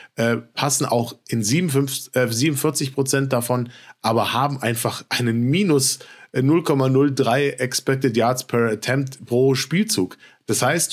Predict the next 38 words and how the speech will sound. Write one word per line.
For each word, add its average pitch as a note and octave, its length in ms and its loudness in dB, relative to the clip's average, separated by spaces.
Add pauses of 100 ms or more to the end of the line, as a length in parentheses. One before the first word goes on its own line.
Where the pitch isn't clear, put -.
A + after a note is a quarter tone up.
Sp-, A#2+ 240 -6
die C3 260 -6
Gegner D3+ 300 -2
haben D3 220 -2 (100)
sich C3+ 220 -4
komplett G3 400 0
auf F3 80 -4
diese D3 240 0
Passarten C3+ 600 -2
eingestellt C#3 640 0 (360)
und C#3 340 0 (160)
wir C#3 300 0
haben C3+ 340 0
bisher C3 240 0
kein B2 200 -2
Rezept A2 320 -2
gefunden, G2+ 320 -6
um A2 100 -2
das A#2 220 0 (160)
zu - 120 -2
lösen C#3 320 2
und G#2 140 -2
sollten A#2+ 340 0
das G#2+ 160 0
aber G2 160 -4
auch G2 120 -8
tun. C3+ 340 -2 (260)
Und A2 380 -6
man A#2 180 -2
sieht C#3+ 200 -2
das, - 360 -2 (140)
Stichwort, A#2 580 0 (360)
äh, G2+ 180 0
T-, D#2+ 220 -6 (520)
Turnover, C3 500 2
Stichwort C3 440 -2
Fumble, C3+ 480 0 (960)
Bell C3+ 380 2